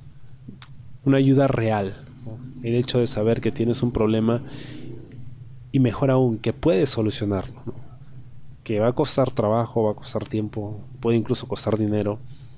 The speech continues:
pero que vale la pena, ¿no? Que es una inversión que realmente vale la pena.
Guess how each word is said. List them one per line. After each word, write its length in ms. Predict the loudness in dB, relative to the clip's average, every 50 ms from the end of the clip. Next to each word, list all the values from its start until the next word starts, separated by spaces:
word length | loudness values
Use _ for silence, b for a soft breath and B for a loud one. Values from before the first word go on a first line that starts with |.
| B B B B -16 -16 -10 -4
pero 160 | -2 -2 0
que 100 | 2 2
vale 160 | 2 4 4 4
la 160 | 2 2 2
pena, 260 | 2 2 2 2 0
¿no? 140 | 0 -2 -2
Que 100 | -4 -4
es 100 | -2 2
una 100 | 2 4
inversión 600 | 4 2 2 0 -2 -2 0 0 0 0 -2 -4 -8 -12 -12
que 120 | -10 -6 -2
realmente 520 | 2 2 4 4 4 4 4 4 4 2
vale 240 | 4 4 4 4 4
la 160 | 2 2 2
pena. 320 | 2 0 0 0 -4 -10